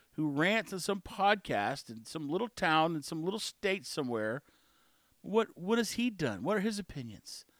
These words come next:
You could say, "I don't know, but I kind of agree with him." So I hope everyone has a wonderful week. Early voting has started, so I encourage you to go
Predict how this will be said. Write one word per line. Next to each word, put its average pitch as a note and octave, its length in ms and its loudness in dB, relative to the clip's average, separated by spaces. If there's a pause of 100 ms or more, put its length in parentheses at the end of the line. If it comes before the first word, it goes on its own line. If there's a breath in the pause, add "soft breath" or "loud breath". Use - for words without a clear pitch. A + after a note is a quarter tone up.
(400 soft breath)
You F3 120 -6
could F3+ 140 -4
say, F3 280 2 (380 soft breath)
"I F3+ 120 4
don't A3 180 6
know, G#3+ 380 4 (440 soft breath)
but D3 120 0
I - 20 2
kind G3 260 -2
of G#3+ 60 0
agree E3+ 300 0
with F3+ 160 0
him." - 180 -14 (600)
So - 180 -2
I A3 60 2
hope A3+ 320 6
everyone G3 340 2
has F3+ 240 0
a D#3+ 60 2
wonderful D#3+ 400 2
week. G3 320 0 (420 soft breath)
Early G3 220 2
voting E3 400 4
has E3+ 500 0
started, D#3+ 640 2
so G#2+ 200 -6
I G#2 100 -4
encourage D#3 460 -4
you F3 80 -4
to C#3+ 140 -8
go D#3 520 2